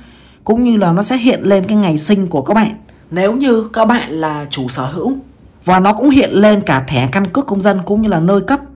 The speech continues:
Và nó cũng hiện lên cả là ngày cấp. Và nó cũng ghi cho các bạn là cả, cả loại thuê bao cũng như là ngày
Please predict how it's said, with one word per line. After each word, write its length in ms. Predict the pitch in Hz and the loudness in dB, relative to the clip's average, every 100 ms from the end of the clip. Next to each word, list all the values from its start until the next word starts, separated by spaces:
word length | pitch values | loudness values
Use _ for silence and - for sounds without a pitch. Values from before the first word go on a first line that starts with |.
| - | -2
Và 140 | 180 | 2
nó 160 | 175 180 | 4 2
cũng 180 | 185 285 269 262 | 2 0 0 0
hiện 200 | 247 - | 0 2
lên 140 | 202 | 0
cả 120 | 165 143 | 2 0
là 100 | 151 | 0
ngày 200 | 160 156 | 0 0
cấp. 200 | 254 302 - - _ _ _ _ - | 0 -2 -6 -20 _ _ _ _ -2
Và 100 | 160 | 0
nó 80 | |
cũng 260 | 196 240 220 - - | 0 -2 -2 -4 0
ghi 200 | 202 196 | 2 2
cho 100 | 214 | 0
các 120 | 226 | 0
bạn 160 | 233 147 | 0 0
là 100 | - - - | -6 -8 -10
cả, 160 | 123 127 | -8 -6
cả 140 | 131 | -4
loại 340 | 131 143 185 - | -2 0 0 0
thuê 180 | 202 | 0
bao 320 | 190 190 180 180 - | 2 2 0 -6 -6
cũng 180 | 214 233 | -2 0
như 80 | 226 | 0
là 120 | 170 | 0
ngày 260 | 151 160 | 2 0